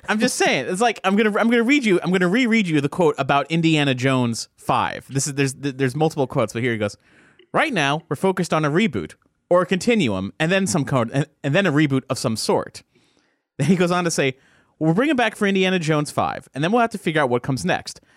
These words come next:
Speaker 2: That's what I mean. It's not really a reboot. It's a boot. A reboot. I don't know. But what's, <laughs> but then what's the direction? I've had discussions with what the direction is, but I don't wanna get into it." <laughs> So it's like, the, the, the, I,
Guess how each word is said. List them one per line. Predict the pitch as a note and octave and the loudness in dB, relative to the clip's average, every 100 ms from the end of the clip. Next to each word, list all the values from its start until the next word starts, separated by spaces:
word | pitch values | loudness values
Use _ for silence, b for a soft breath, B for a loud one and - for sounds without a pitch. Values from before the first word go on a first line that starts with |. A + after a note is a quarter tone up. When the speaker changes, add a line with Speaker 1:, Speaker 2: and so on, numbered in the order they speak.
| - | -4
Speaker 2:
That's | D#4 | 0
what | B3+ | 0
I | A3 | 0
mean. | D#3 F#2+ | -2 -4
It's | - - | -6 0
not | F4+ G3+ | 0 2
really | G#3+ D#3 | 2 2
a | A#2 | 0
reboot. | G2+ F#2 F#2 - - | -2 -4 -8 -8 -6
It's | F3+ | -4
a | G#3 | 0
boot. | B3+ G#2 - _ - | 0 -2 -6 _ -4
A | |
reboot. | G#3+ G3+ G2 - _ _ | -2 -2 -4 -8 _ _
I | G#3 | -2
don't | B2 | -2
know. | G2 F#2 - b b b | -4 -6 -8 b b b
But | A3+ | 0
what's, | D#4 - | 0 0
<laughs> | - - B B B D4+ D4+ C4+ | -2 -4 B B B -14 -12 -4
but | C4+ | -2
then | D4+ | 0
what's | C#4 - | -2 -4
the | C#4 | -2
direction? | D4+ D4 - G2+ b - | 0 0 -4 -8 b -2
I've | D4 | 0
had | D4+ | 0
discussions | D4 - C#4 G#3 F3 | -2 -4 -2 -2 -2
with | D#3+ | -2
what | F#3+ | -2
the | F3+ | -2
direction | F3+ F#3+ - B2 | 0 0 -2 -4
is, | G2+ | -4
but | G2 G#3 | -4 -2
I | G#3 | 0
don't | F#3 | 0
wanna | A#2 | -2
get | G2+ | -4
into | F#2 F2+ | -6 -6
it." | F#2 - | -6 -8
<laughs> | |
So | - D4 | -4 0
it's | C4+ - | 0 -2
like, | C#4+ C#4+ | -6 -6
the, | |
the, | C4 A#3 | -12 -14
the, | G#3+ - b b b | -16 -18 b b b
I, | - | -20